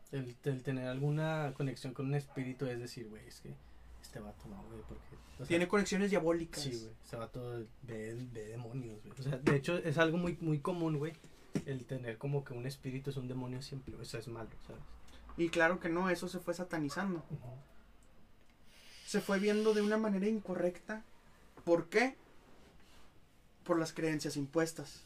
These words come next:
Speaker 1: Ujú.
Speaker 2: Y de hecho, el, el espiritismo como tal y las sesiones de medium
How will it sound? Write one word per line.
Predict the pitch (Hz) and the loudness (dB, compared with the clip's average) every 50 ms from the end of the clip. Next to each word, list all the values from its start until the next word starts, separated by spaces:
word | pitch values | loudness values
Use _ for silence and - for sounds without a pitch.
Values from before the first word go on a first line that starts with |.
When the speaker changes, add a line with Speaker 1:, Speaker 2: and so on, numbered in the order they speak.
| - - | -16 -14
Speaker 1:
Ujú. | 143 139 - - 113 113 113 - - - - - | -14 -14 -14 -14 -16 -16 -16 -18 -20 -20 -6 0
Speaker 2:
Y | 175 180 | 2 4
de | 175 180 175 170 170 | 8 10 12 12 12
hecho, | 160 165 - - 180 180 180 180 175 165 156 151 147 139 - - - - - - - - - - - - - - - - | 10 8 4 2 4 4 6 6 4 4 4 2 0 0 -2 -6 -10 -12 -14 -14 -16 -18 -20 -20 -20 -20 -20 -18 -6 2
el, | 165 170 160 156 156 156 151 147 143 139 139 135 131 120 - | 4 4 4 4 2 2 2 2 2 0 0 -2 -4 -6 -6
el | - 147 143 139 139 139 135 131 131 131 127 123 123 - - | -6 -4 -2 -2 -2 -2 -4 -4 -6 -6 -6 -8 -8 -6 -6
espiritismo | 156 147 - - 160 151 147 143 - 156 151 151 156 160 165 165 - | -6 -6 -4 -2 0 0 0 0 0 -2 -2 0 0 0 0 2 0
como | - 170 165 156 147 | -2 -2 -2 -4 -4
tal | - 151 147 143 147 151 | -2 -2 0 0 0 0
y | 151 | 0
las | 156 156 | -2 -2
sesiones | - 151 147 - 143 139 143 143 147 147 | -4 -6 -6 -4 -2 0 0 0 0 0
de | 147 147 | 0 0
medium | 139 139 143 143 135 135 143 | 0 0 -2 -2 -4 -4 -6